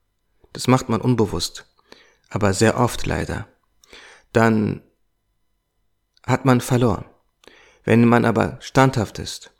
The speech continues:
standhaft ist, das Leid akzeptiert und durchsteht und nicht sich an Sünden vergreift, um irgendwie dieses Leiden zu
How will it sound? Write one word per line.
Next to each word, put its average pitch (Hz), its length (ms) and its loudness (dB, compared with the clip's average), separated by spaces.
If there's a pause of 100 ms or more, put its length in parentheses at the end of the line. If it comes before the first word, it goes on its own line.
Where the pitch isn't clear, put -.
(500)
standhaft 131 640 2
ist, - 320 -14 (440)
das - 200 -4
Leid 120 320 2
akzeptiert - 800 -4
und 110 200 -2
durchsteht 123 760 0 (840)
und 120 180 2
nicht 135 300 4 (1300)
sich 110 300 -2
an 120 160 4
Sünden 143 320 4
vergreift, 110 800 0
um 101 460 -6
irgendwie 113 360 0
dieses 104 380 -2
Leiden 110 320 0
zu 92 320 -4